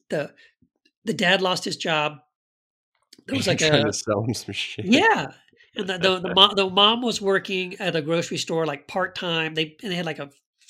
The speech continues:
Speaker 1: family of six, and there's no
Speaker 2: Jesus.
Speaker 1: way they should have bought this thing, right?
Speaker 2: <laughs> No.
Speaker 1: And so I would, I, you know, I did the pitch, and then what you're instructed to do is if you do, if you do the close and they don't buy, you're supposed to say, "Can I,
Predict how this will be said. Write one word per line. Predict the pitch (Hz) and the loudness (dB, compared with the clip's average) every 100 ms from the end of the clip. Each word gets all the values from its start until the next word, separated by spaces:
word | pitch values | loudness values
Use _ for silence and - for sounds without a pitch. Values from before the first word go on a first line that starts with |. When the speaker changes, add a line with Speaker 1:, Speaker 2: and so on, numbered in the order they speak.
| - | -12
Speaker 1:
family | 202 180 165 | -6 -4 -4
of | 135 | -4
six, | - - 170 170 - - - - - - | -4 -2 -2 -2 -8 -12 -14 -20 -20 -14
and | - | -6
there's | 349 330 | -4 -2
no | 381 349 | -2 0
Speaker 2:
Jesus. | 359 | 0
Speaker 1:
way | 370 | -2
they | 349 | -2
should | 202 196 | -4 -2
have | 151 | -2
bought | 180 185 | 0 -2
this | 165 139 | -4 -10
thing, | - - - | -12 -18 -10
right? | 139 139 131 | -8 -6 -2
Speaker 2:
<laughs> | |
No. | 113 104 - 78 80 - _ | 0 -2 -6 -10 -14 -20 _
Speaker 1:
And | - 208 | -6 -4
so | 220 208 196 - - _ | 4 4 4 -2 -18 _
I | - | 0
would, | 214 220 | 2 2
I, | 208 202 - _ _ _ _ _ _ _ | 2 0 -2 _ _ _ _ _ _ _
you | - | -6
know, | 175 151 | -4 0
I | 156 | -2
did | 151 185 | 0 -2
the | 190 | -2
pitch, | 170 170 170 - | 0 0 0 -4
and | 175 | -2
then | 165 156 175 | 0 -2 -2
what | 202 | -2
you're | 185 180 170 - | 0 -2 -2 -12
instructed | 233 165 - 240 233 170 | -10 -6 0 0 -2 -4
to | |
do | 156 214 190 | -4 -2 -2
is | 143 | -2
if | 147 143 | -4 -6
you | |
do, | 147 196 | -6 -4
if | 214 208 | -4 -4
you | 185 | -6
do | 175 | -4
the | 262 | -4
close | - 202 175 170 - _ _ - | -2 -2 -2 -4 -10 _ _ -8
and | 160 | -4
they | 151 | -2
don't | 165 208 208 | -2 -4 -2
buy, | 175 147 131 | -4 -4 -6
you're | 156 151 | -8 -8
supposed | 156 165 | -6 -6
to | - | -6
say, | - 151 143 - - _ - | -4 -4 -6 -12 -20 _ -8
"Can | 190 | 0
I, | 170 165 | 0 -2